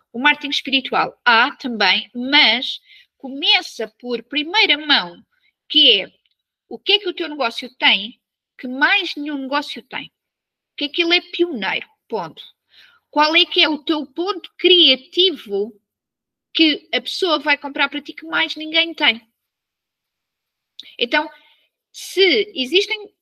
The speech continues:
alguma competência a dizer, a ser desenvolvida nos próximos anos, a primeira competência é, hum,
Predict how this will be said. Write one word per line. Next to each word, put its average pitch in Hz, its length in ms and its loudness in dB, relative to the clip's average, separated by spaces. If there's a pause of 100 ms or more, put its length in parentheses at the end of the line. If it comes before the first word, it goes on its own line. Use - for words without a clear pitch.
alguma 269 420 0
competência 349 800 -4
a 233 60 2
dizer, 269 300 0
a - 40 -4
ser 302 240 -4
desenvolvida 294 840 0
nos 233 220 -10
próximos 285 520 -2
anos, 269 220 -2
a - 20 -4
primeira 262 320 -2
competência 240 880 -4 (520)
é, 254 840 4
hum, 226 520 -10